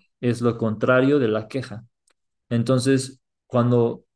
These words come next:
desarrollamos el hábito, la disciplina, eh, del, del agradecimiento,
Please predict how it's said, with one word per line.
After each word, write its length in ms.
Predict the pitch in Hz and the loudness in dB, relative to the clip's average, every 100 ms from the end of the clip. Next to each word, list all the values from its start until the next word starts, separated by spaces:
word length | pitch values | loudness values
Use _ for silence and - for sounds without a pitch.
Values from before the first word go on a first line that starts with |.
| - | -12
desarrollamos 720 | 127 120 123 113 120 135 139 | -4 -2 0 2 2 2 0
el 140 | 120 117 | 0 2
hábito, 500 | 123 127 123 127 123 | 4 2 0 0 2
la 140 | 110 | 0
disciplina, 840 | 107 104 - 117 127 123 120 123 - _ _ _ _ - | -2 -6 -8 -4 -2 0 -2 -4 -12 _ _ _ _ -2
eh, 180 | 110 107 | 0 2
del, 480 | 107 107 101 - - | 0 -2 -4 -8 -6
del 220 | 113 110 | 0 2
agradecimiento, 1000 | 107 107 107 - 120 127 123 135 196 | 4 4 2 0 0 0 0 0 -2